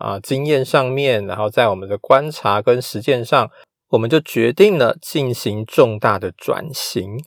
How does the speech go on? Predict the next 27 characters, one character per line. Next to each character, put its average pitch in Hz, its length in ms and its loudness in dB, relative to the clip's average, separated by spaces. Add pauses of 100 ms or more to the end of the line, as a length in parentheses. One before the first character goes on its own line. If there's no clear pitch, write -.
(300)
停 127 420 -2
止 117 380 -4
了 95 320 0
我 110 180 -2
们 98 280 -10
软 107 280 0
体 123 220 -2
品 104 320 -8
质 98 240 -14
俱 120 240 -4
乐 120 140 4
部 113 180 -4
的 104 220 -2
营 107 240 -8
运， 151 260 2 (400)
也 120 100 -10
就 110 140 -6
是 107 160 -4
将 113 300 0
我 101 60 -4
们 92 220 -14
的 98 200 -4
社 107 300 -2
群 92 320 -12
停 107 320 -6
止 120 200 -8
了， - 360 -2